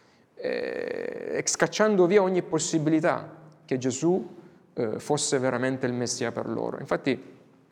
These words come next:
leggiamo poi al verso ventisette: "Eppure", la folla dice, "eppure costui sappiamo di dov'è,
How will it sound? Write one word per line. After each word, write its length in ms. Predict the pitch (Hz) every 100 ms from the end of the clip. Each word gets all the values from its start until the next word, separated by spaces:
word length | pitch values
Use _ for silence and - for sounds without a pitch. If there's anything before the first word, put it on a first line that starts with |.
| _ -
leggiamo 460 | 123 117 147 143
poi 160 | 127 123
al 100 | 120
verso 300 | 135 131 123
ventisette: 520 | 120 123 123 120 -
"Eppure", 640 | - - - 240 143 135 - - - - _ -
la 120 | 131
folla 260 | 127 139 127
dice, 240 | 131 123 120
"eppure 340 | - 269 127
costui 500 | 139 - - 170 123
sappiamo 440 | - 196 190 151
di 100 | 131
dov'è, 320 | 120 110 107